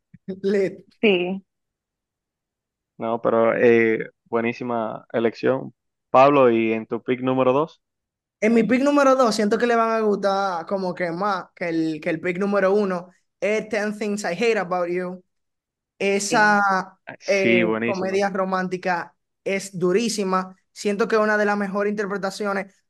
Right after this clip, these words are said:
Speaker 1: de Heath Ledger. Obviamente, obviamente, la del Joker en las películas de Nolan es mejor, pero como que es un,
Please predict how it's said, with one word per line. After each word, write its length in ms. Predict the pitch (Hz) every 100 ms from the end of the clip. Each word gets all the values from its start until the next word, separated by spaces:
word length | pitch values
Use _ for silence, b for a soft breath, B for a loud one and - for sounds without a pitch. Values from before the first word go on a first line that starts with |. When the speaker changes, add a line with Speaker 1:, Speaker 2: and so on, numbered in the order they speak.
| _
Speaker 1:
de 480 | - 208 202 190 170 185
Heath 180 | 208 208
Ledger. 480 | 240 202 202 190 _ _
Obviamente, 960 | - 226 277 240 247 247 202 202 208 -
obviamente, 760 | - 220 214 233 247 240 214 220
la 180 | 185 190
del 240 | 185 185
Joker 440 | 240 226 - 208 208
en 100 | 185
las 140 | 180 -
películas 460 | 165 185 208 196
de 100 | 175
Nolan 380 | 180 214 190 190 190
es 160 | 175
mejor, 400 | 185 190 196 165 - b b -
pero 280 | 202 202 196
como 280 | 208 202 190
que 220 | 190 190
es 100 | 196
un, 440 | 240 277 277 269